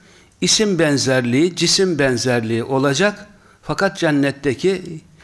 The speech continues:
e, nimetlerin lezzeti çok daha farklı olacak. Sadece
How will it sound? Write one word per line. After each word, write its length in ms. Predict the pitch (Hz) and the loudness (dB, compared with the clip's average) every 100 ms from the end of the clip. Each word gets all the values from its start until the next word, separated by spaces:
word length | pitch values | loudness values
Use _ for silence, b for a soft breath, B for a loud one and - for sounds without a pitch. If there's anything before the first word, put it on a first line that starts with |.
| b b | b b
e, 60 | 139 | -2
nimetlerin 1000 | 123 127 156 135 135 - 131 143 196 185 - B - | 0 0 0 2 0 0 0 2 0 -6 -18 B -2
lezzeti 640 | 151 123 107 104 190 185 - - | 0 0 -2 -2 -2 -2 -6 -6
çok 300 | - - 123 | -6 -4 -4
daha 220 | 127 175 | -4 -2
farklı 480 | - 147 135 - 135 | -2 -4 -6 -6 -2
olacak. 440 | 113 101 107 - | -2 -2 -6 -6
Sadece 580 | - 175 127 120 180 | 0 0 0 0 -2